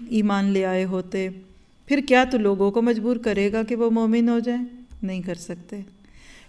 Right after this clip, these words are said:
कोई मुतनफ़िस अल्लाह के इज़्न के बगैर ईमान ला नहीं सकता,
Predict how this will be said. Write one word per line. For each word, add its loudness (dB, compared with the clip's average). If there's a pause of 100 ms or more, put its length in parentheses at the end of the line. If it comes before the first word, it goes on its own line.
कोई 6
मुतनफ़िस 2 (1300)
अल्लाह 4
के 2
इज़्न 4
के 4
बगैर 2
ईमान 4
ला 2
नहीं 6
सकता, -4